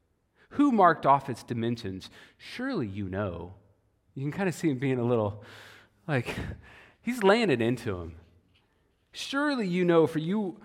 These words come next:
were already born. You've lived so many years, Job. Surely you know what's going on." And then God goes on for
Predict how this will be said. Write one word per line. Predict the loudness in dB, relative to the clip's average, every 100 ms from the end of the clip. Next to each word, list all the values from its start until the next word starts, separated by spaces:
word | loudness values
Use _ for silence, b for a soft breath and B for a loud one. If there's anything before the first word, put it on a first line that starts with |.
| B
were | 0 2
already | 4 2 4 2
born. | 0 2 4 4
You've | 0 -2
lived | -4 -4
so | -8 -6 -4 -2
many | -4 -4
years, | -6 -6 -2 0 0 0 -4
Job. | -4 0 0 -2
Surely | -6 -6 -6 -4 -4
you | 0
know | 2
what's | 2 0
going | 0 0
on." | 0 -2 -4 B B
And | -2
then | 0
God | 2 0 0
goes | -2 -2
on | -2
for | -4